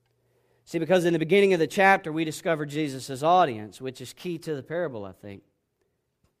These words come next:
See, he's talking to Pharisees in the company of tax collectors and sinners. See, truth is, my sinful life, I knew better.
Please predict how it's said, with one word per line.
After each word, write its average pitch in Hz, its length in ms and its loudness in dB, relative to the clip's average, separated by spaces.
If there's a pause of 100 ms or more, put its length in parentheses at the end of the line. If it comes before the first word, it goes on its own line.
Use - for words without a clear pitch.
(420)
See, 175 160 -2
he's 202 160 -4
talking 185 320 2
to 139 40 -10
Pharisees 175 640 0
in 135 60 -6
the 127 60 -8
company 143 420 -8
of 120 100 -12
tax 139 300 -8
collectors 117 480 -14
and 107 100 -18
sinners. - 540 -16 (2250)
See, 139 180 -10
truth 160 360 -8
is, 151 360 -4
my 139 160 -10
sinful 143 400 -12
life, 127 320 -6 (1000)
I 143 120 -8
knew 156 180 -4
better. 107 380 -14